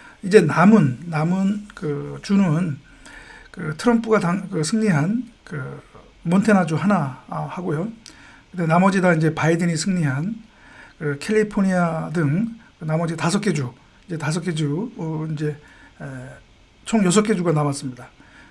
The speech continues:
그래서 다 이제 인증이 되면, 어, 십이월 십사 일이죠. 십이월 십사 일 이제 선거인단,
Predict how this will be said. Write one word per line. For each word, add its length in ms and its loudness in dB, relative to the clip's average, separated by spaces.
그래서 200 -4
다 340 0
이제 160 -2
인증이 420 0
되면, 400 0
어, 520 -4
십이월 300 4
십사 400 0
일이죠. 360 -2
십이월 380 -2
십사 420 -6
일 120 -2
이제 120 -2
선거인단, 680 -2